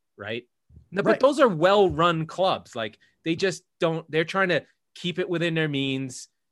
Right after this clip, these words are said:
Speaker 1: do the best they can, stay philosophically on brand. Like, Watford are like a mini Chelsea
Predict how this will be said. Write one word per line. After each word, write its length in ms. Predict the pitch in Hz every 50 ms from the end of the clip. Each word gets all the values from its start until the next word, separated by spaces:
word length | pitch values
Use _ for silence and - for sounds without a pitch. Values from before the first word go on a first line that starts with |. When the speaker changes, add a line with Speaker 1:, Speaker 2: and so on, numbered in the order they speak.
| _ _ _
Speaker 1:
do 160 | - 139 151
the 100 | 160 180
best 240 | 170 175 165 160 165
they 120 | 185 165
can, 580 | 160 - - 160 151 147 143 147 147 143 143 135 _ _ _ _ _ _ _ _
stay 400 | - - - - - 151 160 170
philosophically 840 | 160 - 180 175 165 156 - 175 160 160 160 - 156 - 160 156 156
on 240 | 139 143 151 151 143
brand. 420 | 131 135 139 139 139 139 139 139
Like, 240 | 143 131 123 120 - _ _ _ _ _ _ _ _ _ _ -
Watford 580 | 123 131 147 156 190 - - - 226 208 190 190
are 100 | 165 151
like 220 | 151 147 143 -
a 80 | 123 117
mini 480 | 120 120 135 139 139 139 139 139 127
Chelsea 600 | 107 - - 123 120 131 - - 165 170 170 160